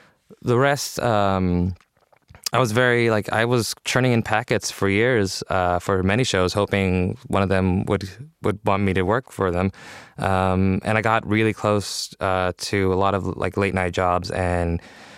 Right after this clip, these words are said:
but still to no avail. Um, SpongeBob was the first job that I was offered, and that was just a f-, weird coincidence. Um, and then my comedy career was g-, doing really well, so I was, that was my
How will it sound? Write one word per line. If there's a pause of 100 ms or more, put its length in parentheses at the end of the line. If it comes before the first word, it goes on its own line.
(440)
but
still
to
no
avail.
Um, (160)
SpongeBob
was
the
first
job
that
I
was
offered,
and
that
was
just
a
f-,
weird
coincidence. (520)
Um, (320)
and
then
my
comedy
career
was (220)
g-,
doing
really
well,
so
I
was,
that
was
my